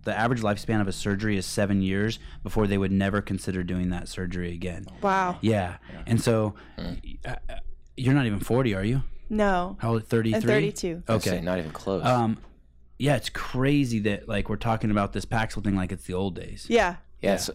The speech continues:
Speaker 4: so I'm, I'm a year older, and I remember
Speaker 2: Yeah.
Speaker 4: being in high school, and I wanna say that girls that weren't on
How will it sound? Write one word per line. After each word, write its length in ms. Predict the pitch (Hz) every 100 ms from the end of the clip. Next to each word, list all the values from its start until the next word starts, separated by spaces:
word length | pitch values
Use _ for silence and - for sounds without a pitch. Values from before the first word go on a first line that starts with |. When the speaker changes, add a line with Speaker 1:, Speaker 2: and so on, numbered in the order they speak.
| -
Speaker 4:
so 200 | 110 95
I'm, 220 | 101 87
I'm 180 | 104 143
a 40 |
year 220 | 120 90 82
older, 240 | 101 90
and 100 | 78
I 80 | 90
remember 380 | 110 90 82 82
Speaker 2:
Yeah. 140 | 233
Speaker 4:
being 120 | 208 85
in 80 |
high 240 | 80 110 120
school, 480 | 123 - 78 71 -
and 160 | 90 85
I 100 | 82
wanna 240 | 90 110
say 220 | 117 85
that 260 | 80 78 -
girls 320 | 92 90 87
that 200 | 80 67
weren't 420 | - 78 92 101 -
on 520 | 82 78 76 73 69